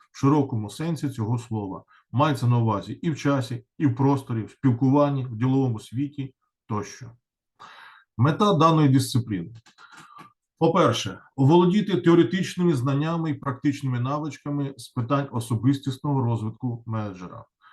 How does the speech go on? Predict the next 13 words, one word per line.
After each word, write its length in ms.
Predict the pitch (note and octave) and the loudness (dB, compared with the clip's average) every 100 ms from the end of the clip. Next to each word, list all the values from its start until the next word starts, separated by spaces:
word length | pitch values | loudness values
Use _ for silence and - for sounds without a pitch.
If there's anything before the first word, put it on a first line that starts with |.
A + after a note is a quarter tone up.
| _ | _
По-друге, 560 | - B2 D3+ D3 F#2+ - | 2 6 8 8 6 -2
формування 640 | - C3 C3 B2+ D#3+ D#3 C3 | 0 4 6 6 4 4 2
в 60 | |
здобувачів 720 | A2 A2 A2 A2+ A2 - D3 - | 2 2 2 2 0 -2 -2 -2
індивідуальних 800 | C3+ A#2+ B2 B2+ C#3 B2+ G#2+ A2 | -2 2 2 2 0 0 -4 -8
особливостей 840 | A#2 A2+ G2+ B2 D#3+ D#3+ - D3 - | -14 -10 -2 2 2 2 -4 -10 -6
і 60 | C3+ | -2
поведінкових 760 | D3 C#3+ C#3 C3 A2+ G#2 - | 2 4 4 2 0 -6 -4
навичок, 460 | C#3+ E3 C#3 F3+ - _ _ | -4 -4 -4 -8 -10 _ _
що 520 | - - F#3+ F#3+ - - _ - A#2 A#2 | -16 -6 -4 -4 -6 -20 _ -10 -8 0
притаманні 580 | C3+ B2+ B2 D3 D3+ | 0 2 2 2 0
майбутньому 640 | B2+ A2+ G#2+ A#2+ A#2 A#2 A#2 | 0 0 0 -2 -2 -2 -2
керівнику. 600 | A2+ G#2 A2 - C#3+ | -2 -4 -6 -10 -18